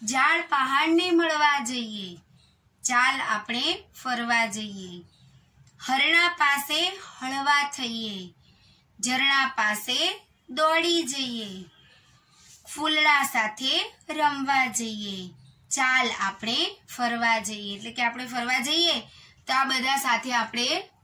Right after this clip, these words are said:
જઈએ, ઝાડ સાથે જઈએ, પહાડ સાથે જઈએ, હરણા સાથે જઈએ, પછી ઝરણા એટલે કે પાણીમાં જે ઝરણું વહે ને તો તેની સાથે જઈએ, આંબા ડાળે ઝૂલવા જઈએ,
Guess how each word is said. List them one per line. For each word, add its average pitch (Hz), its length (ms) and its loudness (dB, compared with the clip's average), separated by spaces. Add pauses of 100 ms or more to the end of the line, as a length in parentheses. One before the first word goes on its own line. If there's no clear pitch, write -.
જઈએ, 302 420 2
ઝાડ 254 360 2
સાથે 262 300 0
જઈએ, 247 400 0
પહાડ 254 480 0
સાથે 247 300 -4
જઈએ, 233 440 -4 (640)
હરણા 262 500 2
સાથે 254 320 -2
જઈએ, 226 440 -2 (560)
પછી 247 300 -4
ઝરણા 262 480 2
એટલે 240 200 -4
કે 254 80 -12
પાણીમાં 254 540 -2
જે 247 120 -4
ઝરણું 233 380 -4
વહે 311 300 0
ને 320 120 -2 (440)
તો - 180 -12
તેની 247 420 0
સાથે 269 320 0 (100)
જઈએ, 240 340 -4 (840)
આંબા 320 360 4
ડાળે 277 400 2 (100)
ઝૂલવા 254 600 0
જઈએ, 220 440 -4